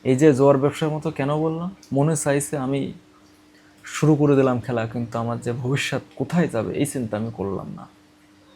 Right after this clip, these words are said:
বিভিন্ন দেখেন না, বিভিন্ন এনজিও কোম্পানি থেকে হঠাৎ করে সেখানে যে হেলিকপ্টার, বিমান,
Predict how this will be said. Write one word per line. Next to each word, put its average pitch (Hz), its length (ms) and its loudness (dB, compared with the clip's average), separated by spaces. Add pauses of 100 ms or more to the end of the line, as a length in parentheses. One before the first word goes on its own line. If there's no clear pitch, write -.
(160)
বিভিন্ন 131 360 0
দেখেন 123 260 -2
না, 147 240 -8
বিভিন্ন 123 340 -4
এনজিও 120 360 -2
কোম্পানি 120 520 -4
থেকে 135 220 -8 (1120)
হঠাৎ 127 200 2 (120)
করে 120 220 -2 (640)
সেখানে 127 400 -2
যে 123 80 0
হেলিকপ্টার, 123 640 0
বিমান, 120 440 -2